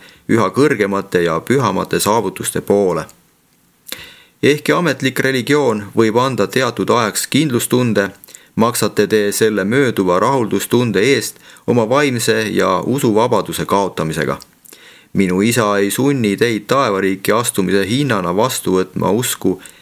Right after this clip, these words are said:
teile vaimselt vastumeelsetesse,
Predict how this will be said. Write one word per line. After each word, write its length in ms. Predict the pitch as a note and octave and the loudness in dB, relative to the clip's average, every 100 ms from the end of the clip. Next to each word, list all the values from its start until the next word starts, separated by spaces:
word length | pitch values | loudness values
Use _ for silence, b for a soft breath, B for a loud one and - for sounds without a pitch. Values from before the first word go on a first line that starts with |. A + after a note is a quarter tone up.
| B | B
teile 360 | - G#2+ F#2 E2+ | 0 2 0 0
vaimselt 760 | A2 B2+ G#2+ F#2+ F2+ - - - - | 0 0 -2 -2 -4 -8 -20 -16 0
vastumeelsetesse, 1400 | G#2+ C3+ - G2+ G#2+ A2 - E2+ - F#2+ - F#2 F2+ | 0 0 -2 0 2 0 -2 -4 0 0 0 0 -2